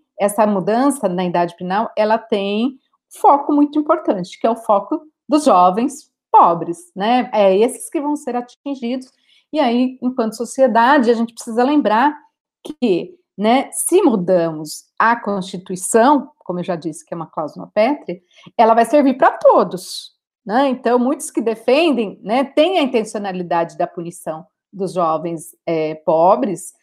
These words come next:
é, em sua maioria, mas esquece que ele vai afetar a todos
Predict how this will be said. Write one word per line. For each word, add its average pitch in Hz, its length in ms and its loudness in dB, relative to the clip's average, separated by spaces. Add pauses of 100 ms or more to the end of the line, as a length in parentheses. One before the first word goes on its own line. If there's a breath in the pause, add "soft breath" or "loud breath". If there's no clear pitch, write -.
(380)
é, 180 400 6
em 185 60 -6
sua 175 220 -4
maioria, 196 420 0
mas 240 260 2 (160)
esquece 240 600 -2
que - 120 -10
ele 302 140 -4
vai 226 200 0
afetar 233 600 0
a 240 140 2
todos 226 960 0